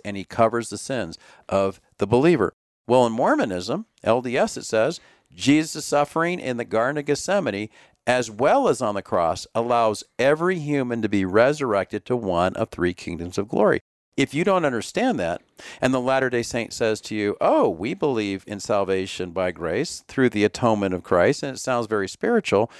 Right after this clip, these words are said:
then you always want to ask the question, "What do you mean by that? What do you mean when you say grace? What do you mean when you say atonement?"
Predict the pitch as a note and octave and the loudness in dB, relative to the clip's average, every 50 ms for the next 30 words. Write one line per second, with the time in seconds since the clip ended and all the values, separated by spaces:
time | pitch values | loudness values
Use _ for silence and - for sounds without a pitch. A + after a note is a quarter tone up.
0 | - - - - - _ - C#3+ D3 C#3 C#3 C#3 D#3+ G3+ F3+ D#3+ D#3+ D3+ D3 C#3+ | -20 -20 -20 -20 -16 _ -4 -2 0 0 0 0 0 0 0 0 0 0 0 0
1 | C#3 C3+ C3+ - - B2+ - - B2+ B2 A#2 - B2+ B2 A#2+ A2+ A#2 A#2 B2 B2+ | 0 0 -2 -2 -4 -8 -4 0 0 0 0 -2 -6 -6 -2 0 0 0 0 0
2 | C3 C#3 D3 F#3 B3 C#4 C4 D#3+ A#2 G2+ F2+ E2+ E2+ D2+ - - G#2 B2 D3 D#3 | -2 -2 -2 0 0 0 2 2 2 2 2 2 0 -2 -2 -2 -2 -2 -2 -2
3 | D#3 D3+ D3+ E3 G3+ A3 G3+ F3+ D#3 C#3+ A#2+ - - A#2+ G#2 F2 - - G2+ G#2+ | -2 -2 -2 -2 -2 -2 -2 -4 -4 -4 -6 -4 -2 -2 -4 -4 -8 -4 2 2
4 | G2+ F#2 D#2+ D2+ - - A2+ B2 D3 D3+ D3 D3 D#3 E3+ G3 A3 G#3+ G3+ E3+ D3+ | 2 2 2 -2 -6 -6 -6 -6 -4 -4 -4 -2 -2 0 0 -2 -4 -4 -6 -8
5 | C3 - - B2 G#2 G2 F#2 - - G#2+ G#2 G2 F2+ F2 F2+ - | -6 0 0 0 0 0 -4 -6 -8 -6 -6 -6 -4 -6 -6 -8